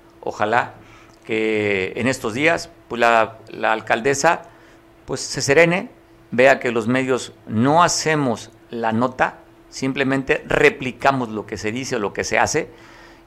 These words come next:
y ni los incendios, ni los homicidios lo hace ningún periodista, lo hacen otras gentes. Nosotros lo de-, que dedicamos nada más es hacer,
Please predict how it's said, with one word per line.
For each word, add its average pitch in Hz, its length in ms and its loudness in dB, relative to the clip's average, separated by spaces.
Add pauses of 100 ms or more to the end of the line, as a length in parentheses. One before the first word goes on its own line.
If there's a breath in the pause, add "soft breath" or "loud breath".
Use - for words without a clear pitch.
(120)
y 147 240 -4
ni 139 180 2
los 123 220 0
incendios, 117 840 -4
ni 117 120 -2
los 117 200 0
homicidios 117 500 -2
lo 127 120 4
hace 131 160 0
ningún 117 300 -2
periodista, 117 580 -6 (560)
lo 117 160 2
hacen 107 360 0 (360 loud breath)
otras 123 320 0
gentes. 113 320 -4
Nosotros 123 220 -2
lo 127 100 6
de-, 113 160 2
que 110 100 -2
dedicamos 120 420 0
nada 110 200 2
más 110 180 0
es - 80 -4
hacer, 160 380 0